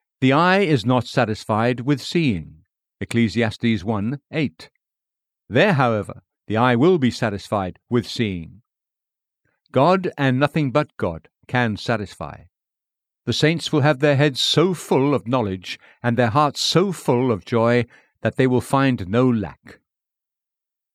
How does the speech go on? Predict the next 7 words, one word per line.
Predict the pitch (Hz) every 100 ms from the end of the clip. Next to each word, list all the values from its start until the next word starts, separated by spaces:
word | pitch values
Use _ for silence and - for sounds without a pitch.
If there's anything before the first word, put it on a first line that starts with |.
| _ _
Six, | - 202 - - - _ _ _ _ _ _ _
this | 147 185
sight | - - 170 165
of | 143 107
God | 139 147 127
will | 147
be | 110 143 143